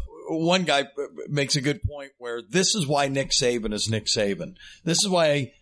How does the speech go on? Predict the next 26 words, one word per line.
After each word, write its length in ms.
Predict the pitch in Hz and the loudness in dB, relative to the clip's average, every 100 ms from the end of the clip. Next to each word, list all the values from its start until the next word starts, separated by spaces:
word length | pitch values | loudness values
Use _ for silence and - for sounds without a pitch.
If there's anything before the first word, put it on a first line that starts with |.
| _ - | _ -4
anything 440 | 160 190 202 196 180 | 2 2 2 2 4
you 140 | 175 | 2
bring 240 | 147 147 139 | 2 0 2
up, 240 | 131 123 - | 0 0 -2
even 300 | 147 143 131 | 0 2 0
remotely 500 | 120 131 160 180 185 | 2 2 0 0 -2
controversial, 1000 | 175 151 151 151 131 127 117 117 117 113 | 0 0 0 0 0 0 0 0 2 0
he 120 | 127 | 0
will 140 | 110 | 0
shut 300 | 98 - 165 - | 2 2 0 0
you 140 | 156 | -2
down 440 | 131 123 123 123 120 | 0 0 2 0 -2
in 120 | 117 | -2
a 40 | 101 | 0
minute. 360 | 117 120 92 - - - | 0 0 -2 -8 -14 -4
And 160 | 120 - | -4 0
Urban, 600 | 160 190 147 123 120 113 _ _ _ | 2 4 2 -2 -4 -8 _ _ _
maybe 240 | - 135 143 | -2 0 2
when 140 | 147 | 2
he 80 | 143 | 2
gets 160 | 139 165 | 0 2
older 240 | 151 135 | 2 2
and 100 | 131 | 0
crankier, 320 | 185 185 135 | 2 2 2
don't 160 | 135 135 | -2 -2
forget, 360 | 131 156 135 | 0 0 0